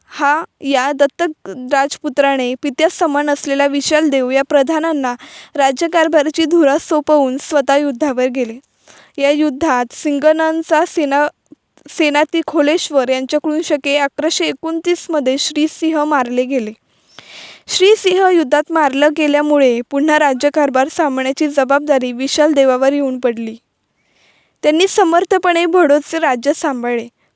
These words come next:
परंतु विशाल देव हे राज्याचे प्रधान होते,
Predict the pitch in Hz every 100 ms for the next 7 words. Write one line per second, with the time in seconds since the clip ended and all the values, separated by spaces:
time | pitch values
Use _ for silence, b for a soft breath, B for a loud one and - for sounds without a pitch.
0 | - 262 277 311 294 294 - 285 277 277
1 | 294 302 302 294 254 277 311 339 311 269
2 | 269 285 302 233 226